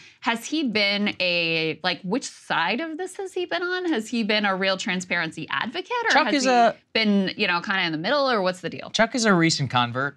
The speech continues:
Speaker 2: Uh,
Speaker 1: Okay.
Speaker 2: kinda came out of nowhere. We're not really sure why, but we'll take it. Uh, I, I, look, I have no idea. He's a member of the Gang of Eight. The Gang of Eight are the people who are supposedly the members of Congress who get the most insight to the U S intelligence community.
Speaker 1: Yeah.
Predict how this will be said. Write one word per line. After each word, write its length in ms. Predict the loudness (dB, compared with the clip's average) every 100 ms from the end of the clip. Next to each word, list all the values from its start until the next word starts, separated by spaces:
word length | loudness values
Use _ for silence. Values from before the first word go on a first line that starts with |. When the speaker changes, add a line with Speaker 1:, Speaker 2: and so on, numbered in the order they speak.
| 0
Speaker 2:
Uh, 240 | 0 0
Speaker 1:
Okay. 200 | -2 -4
Speaker 2:
kinda 220 | 0 0 2
came 240 | 0 2
out 100 | 2
of 80 | 2
nowhere. 460 | 0 2 2 2
We're 120 | 0 0
not 160 | 0
really 140 | 0 -2
sure 220 | 0 0
why, 280 | 2 0 0
but 120 | -4
we'll 160 | -6
take 220 | -6 -6 -6
it. 140 | -8 -2
Uh, 280 | 2 4 4
I, 180 | 0 2
I, 160 | 0 2
look, 160 | 0 2
I 80 | 2
have 140 | 2 0
no 120 | -2
idea. 200 | -2 -4
He's 100 | 0
a 40 |
member 200 | 0 2
of 40 | 2
the 60 |
Gang 200 | 2 0 0
of 60 |
Eight. 240 | -2 -2 -2
The 60 |
Gang 180 | -2 0
of 80 | 0
Eight 160 | 0 -2
are 100 | -4
the 100 | -4
people 260 | -6 -4
who 120 | -4
are 120 | -2 -4
supposedly 800 | -4 -2 0 0 0 0 -2 -6 -18 -6
the 60 |
members 260 | -2 0 0
of 100 | -2
Congress 460 | 0 0 0 -2 -2
who 100 | 0
get 240 | -2 0
the 60 | -2
most 560 | 0 2 4 2 0 -4
insight 480 | -6 0 0 0
to 80 | -6
the 80 | -4
U 120 | -2
S 120 | -2
intelligence 480 | -2 0 0 0 -4
community. 380 | -4 -4 -2 -2
Speaker 1:
Yeah. 240 | 0 -2